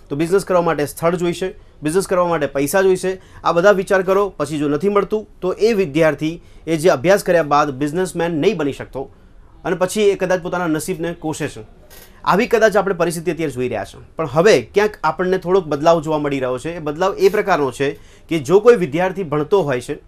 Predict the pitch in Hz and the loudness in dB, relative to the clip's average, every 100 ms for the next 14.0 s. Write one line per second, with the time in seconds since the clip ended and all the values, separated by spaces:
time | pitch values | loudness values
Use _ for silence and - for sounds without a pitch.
0 | - - - - 165 - 202 214 180 160 | -20 -20 -20 -10 -8 -4 2 2 2 2
1 | 185 180 196 190 175 180 175 175 175 175 | 2 2 -2 0 -2 -2 -2 -2 -2 -2
2 | 151 - 180 170 170 170 175 151 156 175 | -2 -4 -6 -4 -6 -4 -4 -2 -2 -2
3 | 143 - 170 147 139 170 180 165 160 160 | -4 -2 -4 0 0 0 0 -4 -4 -6
4 | 160 170 - - - - 139 175 185 156 | -6 -8 -12 -20 -20 -10 -6 -2 -2 -2
5 | 170 170 160 175 165 170 170 170 170 156 | -2 -2 -2 -2 -2 -2 -4 -4 -4 -2
6 | 147 160 160 147 151 156 151 185 180 139 | -2 -2 -4 -2 -2 -2 -2 -2 -2 -4
7 | 127 147 - - - 180 185 180 202 220 | -4 -10 -12 -20 -8 -4 0 2 4 4
8 | 175 170 147 123 160 190 - 175 175 170 | 4 2 0 -2 0 0 0 -4 -4 -4
9 | 175 170 147 139 170 175 143 143 190 180 | -6 -4 -4 0 0 0 -2 -2 -2 -4
10 | 165 185 160 180 170 156 156 170 170 143 | -4 -4 0 0 2 0 0 -2 -2 -4
11 | 156 156 156 143 139 139 151 - 135 139 | -4 -2 -4 -2 -2 -2 -6 -2 -2 2
12 | 160 202 151 - 156 - - - 147 180 | 4 4 2 -2 -8 -8 -20 -8 -6 -6
13 | - 170 220 185 180 165 175 165 180 | -4 0 2 2 2 0 -2 0 0